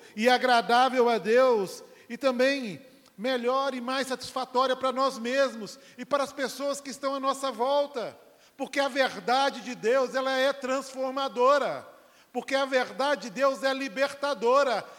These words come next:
Se eu sou alguém que conheço e vivo em obediência à palavra,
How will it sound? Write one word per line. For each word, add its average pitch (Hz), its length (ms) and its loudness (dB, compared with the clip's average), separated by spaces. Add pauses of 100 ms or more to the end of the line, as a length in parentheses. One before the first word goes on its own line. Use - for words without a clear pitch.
Se - 180 -14
eu 285 140 -6
sou 285 220 -6
alguém 277 520 -2
que 262 100 -14
conheço 269 600 -2
e 240 100 -8
vivo 262 340 -10
em 254 120 -6
obediência 254 600 -6
à - 20 -6
palavra, 226 600 -2